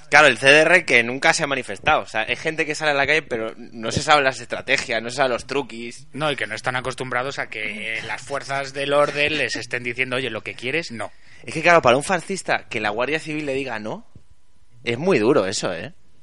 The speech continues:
Speaker 2: Mm, es algo desconocido, claro.
Speaker 1: Vaya tela. Bueno, esta es la señora, pero atentos porque instantes después viene el que más me gusta a mí de este episodio, que es el legionario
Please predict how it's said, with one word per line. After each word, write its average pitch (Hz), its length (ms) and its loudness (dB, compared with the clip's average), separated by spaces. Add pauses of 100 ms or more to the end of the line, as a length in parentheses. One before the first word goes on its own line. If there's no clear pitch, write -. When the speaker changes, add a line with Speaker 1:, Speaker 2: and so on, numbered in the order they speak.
(220)
Speaker 2:
Mm, 101 300 -16
es 101 120 -12
algo 107 200 -10
desconocido, 113 600 -10
claro. 120 240 -16 (300)
Speaker 1:
Vaya 117 300 2
tela. 87 220 -6
Bueno, 123 280 2
esta 226 220 2
es 208 40 -2
la 208 120 6
señora, 185 420 4
pero 202 160 4
atentos 202 380 -2
porque 123 260 -4
instantes 165 440 -2
después 160 640 -2 (580)
viene 151 640 4
el 120 480 0
que 110 120 -2
más 135 140 0
me 139 80 -4
gusta 127 240 -4
a 107 40 2
mí 113 100 -2
de 120 80 0
este 120 180 -4
episodio, 120 380 -6
que 123 100 -4
es 139 160 -6
el 113 100 -8
legionario 90 540 -8